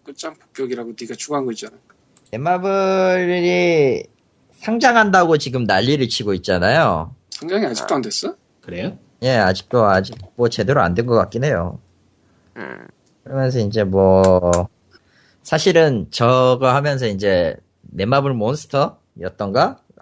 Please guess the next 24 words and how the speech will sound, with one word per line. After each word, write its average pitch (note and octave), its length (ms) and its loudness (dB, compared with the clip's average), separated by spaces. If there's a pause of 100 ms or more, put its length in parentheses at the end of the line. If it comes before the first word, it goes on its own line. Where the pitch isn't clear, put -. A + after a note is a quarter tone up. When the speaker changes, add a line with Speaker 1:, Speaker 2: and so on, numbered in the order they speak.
Speaker 2:
하위, G3+ 440 2
하위 F#3+ 300 0
회사 G3+ 200 0
중에 D#3+ 220 -2
일부를 A#2+ 600 2
흡수합병해가지고 G#2+ 1400 0 (280)
또 F#3+ 120 -2
몸집을 A#2 500 0
키워놨어요. E3+ 960 0 (540)
Speaker 4:
음. D2 320 -18 (1000)
Speaker 2:
얘기를 B2+ 240 -6
들어보니까 G#2+ 760 2
사실은 F3+ 600 0 (480)
개발자들이나 C#3+ 960 2
혹-, C3+ 220 -6 (180)
혹은 D#3+ 160 -10
관련자 B2+ 420 0
사이에서는 D3 480 0
이미 G2+ 480 -2
옛날, C3 440 2 (300)
오래전부터 B2+ 560 0
루머로 A#2+ 340 0
돌고 G2 240 -2
있었던 F#2 520 -4